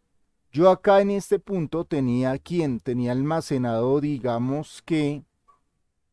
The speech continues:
acá en este punto tenía almacenado, digamos que la A, acá estaba la A, listo, la A minúscula, listo, estaba la A minúscula,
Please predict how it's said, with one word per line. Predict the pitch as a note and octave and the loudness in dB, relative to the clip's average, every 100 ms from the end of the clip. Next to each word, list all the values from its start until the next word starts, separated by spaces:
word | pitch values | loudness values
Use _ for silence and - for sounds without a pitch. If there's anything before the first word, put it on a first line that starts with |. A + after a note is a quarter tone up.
| _ _ _ _ _ _ _ _ _ _ _ | _ _ _ _ _ _ _ _ _ _ _
acá | A#2+ - C#3+ | -10 -2 0
en | D3 | 2
este | D3+ - | 0 -4
punto | D3+ F3 E3 E3 | -4 -4 -4 -4
tenía | E3 C#3 A#2+ | -4 -2 -2
almacenado, | B2 C#3+ D3 D3 B2 A#2 C3 | -2 -2 -2 -2 -2 0 0
digamos | C#3+ B2 B2 C#3 - | 0 -2 -6 -8 -8
que | - A2+ | -4 -2
la | G#2 A#2+ | 0 2
A, | G3 A#3 - _ _ _ _ _ _ | 2 0 -8 _ _ _ _ _ _
acá | _ B2+ | _ -8
estaba | - - C3 C#3+ D3+ | -6 -2 2 2 2
la | B2+ F2+ - D#2 | -2 -6 -10 -12
A, | - - _ _ _ _ _ _ - | -14 -20 _ _ _ _ _ _ -18
listo, | A2+ D#3+ B2+ | -8 -4 -2
la | A#2 A2+ C3 | 0 0 2
A | |
minúscula, | D#3+ F#3+ A#3+ - E3 G2+ - _ _ _ _ _ _ _ _ _ _ _ _ _ _ _ _ _ _ _ _ _ _ _ - | 0 0 -2 -4 -12 -14 -16 _ _ _ _ _ _ _ _ _ _ _ _ _ _ _ _ _ _ _ _ _ _ _ -12
listo, | C3 - | -8 -4
estaba | E3 - A#2+ A#2 | -4 0 0 0
la | A#2+ G#2+ | 0 -2
A | |
minúscula, | G#2+ G#2 E2+ - _ | -4 -8 -10 -18 _